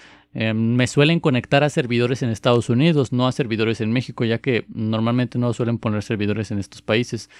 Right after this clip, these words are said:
que son latinoamericanos. Así que no habría mucha diferencia si estuviera o no estuviera el servicio disponible en mi país en cuanto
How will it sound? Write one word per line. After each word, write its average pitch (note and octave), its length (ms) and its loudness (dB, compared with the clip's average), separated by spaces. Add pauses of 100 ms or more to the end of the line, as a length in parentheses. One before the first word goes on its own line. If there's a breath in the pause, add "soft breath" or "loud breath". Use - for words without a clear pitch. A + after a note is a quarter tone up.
(120)
que - 100 -12
son A2+ 220 -2
latinoamericanos. A2 840 -2 (160 soft breath)
Así C#3 240 0
que F3+ 100 2
no F3+ 80 6
habría F3+ 260 4
mucha E3+ 280 2
diferencia D#3+ 580 2
si A#2+ 460 0
estuviera D#3+ 560 2
o C3+ 100 2
no C3+ 100 2
estuviera C3+ 400 0
el C#3 80 0
servicio B2 540 0
disponible A2 640 -2
en A2 100 0
mi A2 80 0
país D3 420 2
en C3+ 120 -2
cuanto G#2+ 600 -2